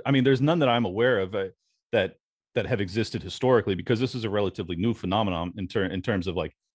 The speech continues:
them actually explicitly stating this is what they're doing. "We have an E S G fund. That's what we do." All of these funds go towards E S G stuff,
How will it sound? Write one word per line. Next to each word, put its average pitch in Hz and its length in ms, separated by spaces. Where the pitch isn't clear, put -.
them 104 140
actually 101 400
explicitly 101 640
stating 92 400
this 85 140
is 87 120
what 90 120
they're 85 100
doing. 78 240
"We 107 140
have 127 200
an 123 80
E 127 120
S 107 140
G 113 240
fund. 78 560
That's 107 180
what 120 160
we 143 120
do." 101 340
All 104 180
of 127 120
these 143 160
funds 135 260
go 120 160
towards 120 300
E 113 80
S 110 100
G 120 120
stuff, 87 240